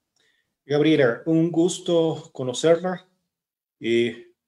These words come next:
muchas gracias nuevamente por la oportunidad de estar en, en un medio que, que despunta por, por su forma de hacer periodismo, como es Hoja de Ruta.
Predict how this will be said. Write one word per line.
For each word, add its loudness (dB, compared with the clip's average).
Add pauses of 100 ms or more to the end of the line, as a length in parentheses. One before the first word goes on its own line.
(180)
muchas 0
gracias 2
nuevamente 0
por -2
la 2
oportunidad 2
de 2
estar -2
en, -6
en -10
un -6
medio 2
que, -10 (480)
que 2
despunta 2 (160)
por, 2 (880)
por -2
su -6
forma 6
de 2
hacer 0
periodismo, 0
como -8
es -4
Hoja 0
de 6
Ruta. 2